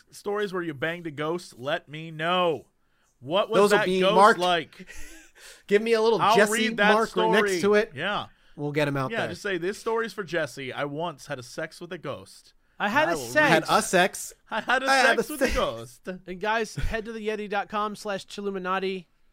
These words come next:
Speaker 3: for some good,
Speaker 2: That merch.
Speaker 3: some good duds. It looks
Speaker 1: That
Speaker 3: like
Speaker 1: good
Speaker 3: right now
Speaker 1: merch.
Speaker 3: there's a sale on, on the snapbacks and hoodies, but I don't know if that'll still be
Speaker 2: Also,
Speaker 3: the case.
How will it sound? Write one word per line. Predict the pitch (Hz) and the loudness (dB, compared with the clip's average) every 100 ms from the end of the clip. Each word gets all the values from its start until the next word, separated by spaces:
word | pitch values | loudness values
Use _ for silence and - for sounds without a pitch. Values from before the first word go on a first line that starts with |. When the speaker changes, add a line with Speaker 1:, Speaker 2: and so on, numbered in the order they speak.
| _ _ _ | _ _ _
Speaker 3:
for | 175 165 | -12 -10
some | 185 165 | -10 -12
good, | 135 180 180 | -8 -2 -2
Speaker 2:
That | 139 139 | -2 -6
merch. | 156 175 190 202 - | -6 -4 -4 -6 -10
Speaker 3:
some | 185 | -10
good | 143 185 190 | -6 -6 -4
duds. | 143 185 185 180 - - | -2 -2 -2 -6 -14 -14
It | 160 | -10
looks | 160 220 - | -2 -2 -2
Speaker 1:
That | |
Speaker 3:
like | 214 | 0
Speaker 1:
good | 202 190 | 2 2
Speaker 3:
right | |
now | 175 165 190 | 0 0 -2
Speaker 1:
merch. | |
Speaker 3:
there's | 175 147 | -6 -10
a | |
sale | 139 165 175 160 | -10 -8 -6 -6
on, | 151 151 156 _ _ _ | -6 -8 -12 _ _ _
on | 131 139 | -12 -10
the | 147 | -10
snapbacks | - 165 147 151 151 147 - - | -8 -8 -6 -4 -4 -6 -14 -12
and | 135 131 | -10 -10
hoodies, | 131 160 139 135 127 | -10 -8 -8 -10 -12
but | 131 127 123 _ _ | -10 -10 -10 _ _
I | 139 | -12
don't | 143 147 | -10 -10
know | 147 | -10
if | 131 | -8
that'll | 147 135 | -10 -10
still | - 147 | -12 -2
be | 175 | 2
Speaker 2:
Also, | 247 233 175 151 | 2 2 0 0
Speaker 3:
the | |
case. | 139 | -2